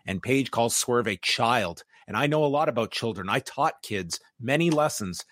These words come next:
and I'm gonna teach you a lesson on Saturday that you should have never come into my house. And we don't need lawyers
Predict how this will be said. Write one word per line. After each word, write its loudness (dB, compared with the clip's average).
and -2
I'm 0
gonna 0
teach -2
you 2
a 2
lesson 2
on -2
Saturday -2
that -4
you 0
should -2
have -6
never -2
come -2
into 0
my 2
house. 0
And -8
we 0
don't 4
need 4
lawyers 2